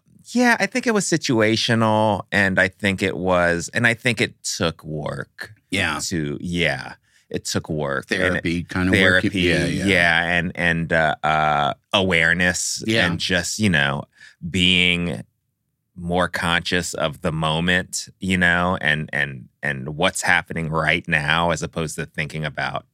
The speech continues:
Speaker 1: something that hasn't happened yet,
Speaker 2: Right, right.
Speaker 1: you
Speaker 2: What
Speaker 1: know?
Speaker 2: you don't have and what
Speaker 1: Yeah.
Speaker 2: you should be doing. Yeah,
Speaker 1: Yeah,
Speaker 2: yeah.
Speaker 1: yeah,
Speaker 2: Yeah.
Speaker 1: yeah. Uh, yeah, yeah. And I, I think ever since I've kind of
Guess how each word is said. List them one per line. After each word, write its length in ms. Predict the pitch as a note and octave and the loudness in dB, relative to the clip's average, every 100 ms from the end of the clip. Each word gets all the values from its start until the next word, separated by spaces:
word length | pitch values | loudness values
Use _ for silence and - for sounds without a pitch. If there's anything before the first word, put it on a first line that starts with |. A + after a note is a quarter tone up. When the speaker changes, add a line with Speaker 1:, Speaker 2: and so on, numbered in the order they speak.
| _ | _
Speaker 1:
something 320 | - - E2 | -10 -8 -6
that 100 | D#2+ | -4
hasn't 300 | D2+ D#2 C#2 | -4 -6 -6
happened 340 | D2 C#2+ - D2+ | -2 -2 -2 -6
yet, 140 | G2+ | -2
Speaker 2:
Right, 280 | G2+ F#2 D#2+ | -2 -2 -4
right. 180 | D#2+ D#2 | -2 0
Speaker 1:
you 60 | D2+ | 0
Speaker 2:
What 60 | - | 0
Speaker 1:
know? 40 | |
Speaker 2:
you 120 | B2 | 0
don't 320 | E2+ G2+ F#2+ | 0 0 -2
have 420 | - F#2 D#2 D2+ D2 | -2 -2 0 0 0
and 80 | |
what 80 | G2 | 2
Speaker 1:
Yeah. 220 | F2+ E2+ E2 | 4 4 2
Speaker 2:
you 60 | |
should 260 | - G#2 D#2+ | 2 0 0
be 120 | F2+ | -2
doing. 420 | D#2+ F2 D#2 D2 - | -2 -2 -2 -4 -4
Yeah, 120 | D#2+ | -2
Speaker 1:
Yeah, 500 | G2+ A2+ G#2 F#2 E2 | 2 4 4 4 2
Speaker 2:
yeah. 0 | |
Speaker 1:
yeah, 600 | E2 E2+ D2+ C2+ C#2+ B1+ | 0 0 0 0 -2 -6
Speaker 2:
Yeah. 520 | F2 F2+ D#2+ C#2 C#2 - - | -2 0 2 0 -6 -10 -2
Speaker 1:
yeah. 60 | |
Uh, 280 | E2+ D#2 D#2 - _ | 0 2 0 -2 _
yeah, 320 | - A#2 A2+ - - | -4 2 2 0 -6
yeah. 280 | A2 F#2 C#2+ | 0 2 2
And 140 | F#2+ | 2
I, 220 | F#2+ D#2+ | 2 2
I 40 | F#2+ | 0
think 360 | - G2 - - | -2 -4 -4 -4
ever 240 | E2+ F#2 | -4 -2
since 320 | F2+ - F2 - | -4 -4 -4 -2
I've 160 | E2 | -4
kind 220 | - E2 | -2 -2
of 200 | D#2+ C#2 | -2 -6